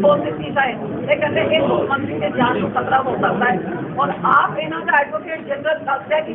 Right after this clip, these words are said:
جویں موسے والا دا انہاں دا قتل ہویا کیونکہ اسی سیکیورٹی وڈرا کیتی، تو سرکار خود من گئی ہے۔ آہی تو پنجاب دے لوکی کہہ رہے ہیں، آہی تو پریوار کہہ رہے ہیں، تے آہی اکالی دل نے جا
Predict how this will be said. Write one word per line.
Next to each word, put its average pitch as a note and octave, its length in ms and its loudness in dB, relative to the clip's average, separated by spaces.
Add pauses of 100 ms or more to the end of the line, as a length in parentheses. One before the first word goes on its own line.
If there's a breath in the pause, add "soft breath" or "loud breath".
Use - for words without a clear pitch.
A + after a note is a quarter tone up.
جویں D4+ 300 -4
موسے D4 300 -4
والا F4+ 280 2
دا D#4+ 120 6 (680)
انہاں F#4 180 6
دا F#4 80 4 (100)
قتل D#4+ 320 0
ہویا D4 280 8
کیونکہ - 220 -4
اسی E4 300 -2
سیکیورٹی - 540 0
وڈرا C5 320 4
کیتی، - 240 -4
تو F#4 100 0 (100)
سرکار F4 400 0
خود F4 200 -6
من G4 200 4
گئی F#4 160 -2
ہے۔ E4 60 -2 (460)
آہی C4+ 160 0
تو F#4+ 200 2
پنجاب D4+ 400 0
دے E4 120 -2
لوکی F4 340 0
کہہ E4+ 100 -2
رہے E4+ 120 -2
ہیں، G4 380 -4 (100)
آہی C4+ 280 4
تو F4+ 180 8
پریوار C#4 400 2
کہہ E4+ 140 -4
رہے E4+ 160 -2
ہیں، E4 360 -4
تے D#4 100 2 (180)
آہی - 180 2 (260)
اکالی C#4 340 0
دل A3+ 160 0
نے - 60 0
جا C#4+ 140 2